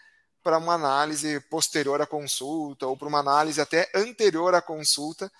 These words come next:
se o paciente te mandou antes de ir pra consulta, né? Te autorizou a acessar esse, esse documento. Então, eu elimino o papel, mas mais importante que eliminar o papel, eu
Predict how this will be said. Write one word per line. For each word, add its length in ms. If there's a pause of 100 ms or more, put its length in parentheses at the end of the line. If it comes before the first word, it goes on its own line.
(240)
se 160
o 20
paciente 480
te 80
mandou 380
antes 240
de 80
ir 40
pra 140
consulta, 600
né? 160 (600)
Te 60
autorizou 500
a 40
acessar 380
esse, 200 (100)
esse 260
documento. 560 (480)
Então, 340 (540)
eu 140
elimino 380
o 20
papel, 540 (380)
mas 280
mais 320
importante 460
que 100
eliminar 320
o 20
papel, 420
eu 260